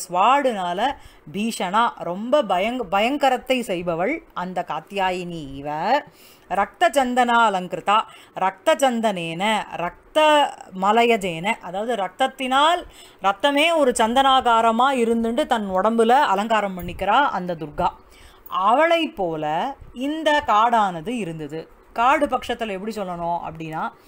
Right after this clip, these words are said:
பிரச்சலித கட்கஹ, பிரச்சலிதி-, பிரச்சலி-, பிரச்சலிதைஹி அப்படின்னா அங்க சஞ்சாரம் செய்து கொண்டு இருக்கின்றவைகளான அந்த கட்கைஹிங்கிற இடத்துல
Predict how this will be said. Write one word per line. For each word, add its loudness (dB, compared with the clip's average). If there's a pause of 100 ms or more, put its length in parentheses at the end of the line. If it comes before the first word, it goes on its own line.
(340)
பிரச்சலித 2
கட்கஹ, -2 (400)
பிரச்சலிதி-, -2
பிரச்சலி-, -2 (120)
பிரச்சலிதைஹி 0
அப்படின்னா -2 (320)
அங்க -4
சஞ்சாரம் 2
செய்து -6
கொண்டு -6
இருக்கின்றவைகளான -4 (120)
அந்த -10
கட்கைஹிங்கிற -4
இடத்துல 0